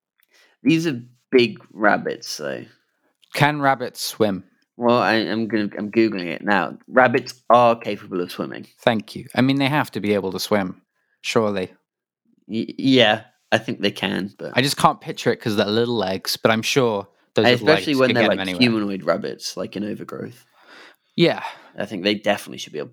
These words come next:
Speaker 1: but
Speaker 2: They
Speaker 1: maybe
Speaker 2: should
Speaker 1: they,
Speaker 2: be able to.
Speaker 1: maybe swimming's just not part of their, you know, their culture. So
Speaker 2: Sure.
Speaker 1: maybe they were just weren't taught to swim.
Speaker 2: It's cold.
Speaker 1: Yeah.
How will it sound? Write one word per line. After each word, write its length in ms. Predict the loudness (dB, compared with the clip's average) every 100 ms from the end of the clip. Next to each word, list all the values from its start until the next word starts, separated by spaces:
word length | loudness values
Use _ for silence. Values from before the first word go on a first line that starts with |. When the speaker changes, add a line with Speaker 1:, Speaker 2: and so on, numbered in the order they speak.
| 4
Speaker 1:
but 240 | 4 4
Speaker 2:
They 80 | 2
Speaker 1:
maybe 80 | 2
Speaker 2:
should 40 | 4
Speaker 1:
they, 100 | 2
Speaker 2:
be 120 | 0
able 80 | -18 _
to. 80 | -8
Speaker 1:
maybe 380 | -4 -2 -4 -6
swimming's 480 | -8 -6 -4 -6 -10
just 220 | -14 -12
not 160 | -12 -6
part 220 | -4 -2
of 140 | -4 -6
their, 340 | -6 -6 -10 _ _ _ _ _ _ _ _ _ _ _
you 200 | -10 -6
know, 200 | -4 -6 -6
their 160 | -6 -6
culture. 500 | -4 -6 -4 -8 -8 _ _ _ _ _ _
So 160 | -10 -2
Speaker 2:
Sure. 160 | 2 2
Speaker 1:
maybe 100 | 2
they 80 | -2
were 80 | -6
just 180 | -10 -12
weren't 320 | -6 -6 -6
taught 320 | -4 -2 -2
to 80 | -6
swim. 300 | -10 -10 -12 _ _ _ -14
Speaker 2:
It's 140 | -12
cold. 460 | -4 -2 0 -4 -10 _ _ _ _ _ _ _ _ _ _
Speaker 1:
Yeah. 240 | -10 -10